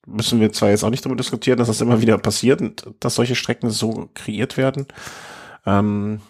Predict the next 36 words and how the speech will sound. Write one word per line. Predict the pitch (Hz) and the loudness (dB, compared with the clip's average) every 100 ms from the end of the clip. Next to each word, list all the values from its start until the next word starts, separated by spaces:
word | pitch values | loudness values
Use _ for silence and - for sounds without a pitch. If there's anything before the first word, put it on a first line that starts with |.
| - | -6
du | - 113 | -2 0
hast | - | 2
mich | 120 - | 2 2
jetzt | 110 - | 0 2
zumindest | 117 117 113 117 | 2 2 0 0
ein | 104 | 0
bisschen | 127 - 123 117 104 | 0 2 2 2 -2
an | 85 110 | -2 0
der | 113 | 0
Stelle | - 113 110 | 0 0 0
zurückgeholt, | 110 107 123 120 120 107 | -2 -6 -4 -2 -2 0
indem | 110 | 0
du | 104 | 0
gesagt | 107 104 | 0 -2
hast, | 104 | -2
"Na | 95 | 0
ja, | 90 95 113 120 | 2 4 4 2
also | 101 101 | 0 -4
breite | - 95 - | 0 -2 -2
Straße, | - 98 110 107 | -2 0 0 -2
breite, | - 104 104 | -2 -2 -2
gute | 110 - | -8 -8
Straße, | - 98 - 90 | -2 -2 -2 -2
wenn | 92 117 | 0 0
überhaupt." | 110 104 107 - - - - - _ _ _ _ _ | 0 0 -2 -6 -18 -18 -20 -20 _ _ _ _ _
Also | - 98 95 | -2 0 2
wenn, | 107 131 107 | 2 2 2
wo, | 110 120 | 2 2
dann, | 107 104 90 | 2 2 0
äh, | - _ - 101 101 101 | -6 _ -18 -14 -12 -14
wenn, | 117 110 98 95 139 135 135 - | -14 -12 0 4 4 2 -2 -2
dann | - 113 117 | 2 4 2
so | 107 107 104 | 2 0 0
wie | |
da. | 90 90 120 147 - _ - - - - - - _ - | 2 2 2 0 -8 _ -20 -20 -20 -20 -20 -20 _ -2
Und | 101 - | -2 -2